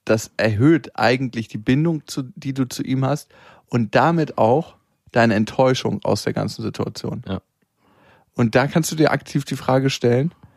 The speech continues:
Speaker 1: ist das eine Sache, die jetzt passiert ist und die du abschließen möchtest und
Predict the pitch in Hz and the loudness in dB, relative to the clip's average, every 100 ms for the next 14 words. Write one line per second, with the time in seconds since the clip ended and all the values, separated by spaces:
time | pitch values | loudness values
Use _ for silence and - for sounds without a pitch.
0 | _ _ - 131 156 151 127 135 156 135 | _ _ -6 -2 0 2 4 2 2 0
1 | 120 110 - 113 - 175 180 117 117 110 | 0 -2 -2 -6 2 2 2 -2 -2 -2
2 | 110 - 139 - 160 151 160 165 - 202 | -2 0 -2 0 -4 0 0 0 -2 -10
3 | - _ _ _ _ - 123 113 107 | -12 _ _ _ _ -2 0 2 -2